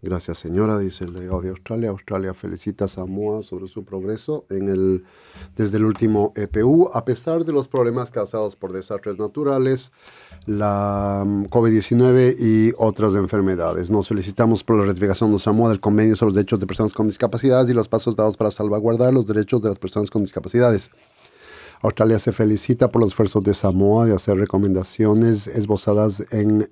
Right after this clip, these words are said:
el, ah, examen de dos mil quince. Instamos a Samoa a que responde los, a que respete los derechos de las personas L G T I B Q y que luche para reducir la violencia por motivos de género. Recomendamos a Samoa que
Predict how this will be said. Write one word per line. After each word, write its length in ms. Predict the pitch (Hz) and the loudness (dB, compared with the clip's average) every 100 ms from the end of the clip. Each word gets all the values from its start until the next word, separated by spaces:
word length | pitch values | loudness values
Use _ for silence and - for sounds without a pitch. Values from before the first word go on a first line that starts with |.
| _ | _
el, 400 | - 104 104 104 107 | -6 -2 0 0 0
ah, 240 | 107 101 _ _ - _ _ _ _ _ _ _ | -2 -4 _ _ -20 _ _ _ _ _ _ _
examen 420 | 107 - 127 135 | 0 4 6 6
de 60 | 123 | 6
dos 120 | 104 | 4
mil 160 | 117 101 | 2 4
quince. 320 | 135 113 117 | 4 6 4
Instamos 420 | 104 - 104 110 | 2 2 2 4
a 60 | 104 | 4
Samoa 520 | - 95 95 101 110 | 2 2 4 4 4
a 20 | |
que 120 | 101 98 | 2 0
responde 580 | 101 - 110 110 113 | -2 2 4 4 4
los, 240 | 113 107 95 | 2 0 -2
a 220 | 101 107 | -2 -2
que 340 | - 107 110 | 0 2 2
respete 380 | 107 107 - 120 | 0 -2 0 2
los 100 | 123 | 2
derechos 300 | 107 110 123 | 2 2 0
de 80 | 107 | 2
las 120 | 104 | 0
personas 360 | - 98 127 110 | -2 0 2 4
L 160 | 117 | 2
G 160 | 107 117 | 2 2
T 100 | 113 | 4
I 100 | 110 | 4
B 160 | 104 95 | 4 2
Q 280 | - 170 | 4 4
y 140 | 147 110 | 6 4
que 120 | 131 | 4
luche 300 | 131 139 131 | 4 4 2
para 300 | 123 123 120 | 2 4 4
reducir 600 | 117 101 110 104 - 123 | 2 2 4 4 4 6
la 120 | 120 | 6
violencia 360 | 104 107 110 120 | 6 6 6 6
por 100 | 101 | 4
motivos 300 | 98 110 95 | 4 4 4
de 80 | 92 | 2
género. 540 | 113 117 110 95 92 | 4 4 4 4 0
Recomendamos 580 | 98 101 104 104 113 104 | 0 2 4 4 4 4
a 80 | 104 | 2
Samoa 460 | 104 104 107 101 | 2 4 4 4
que 340 | - - 117 | 2 2 4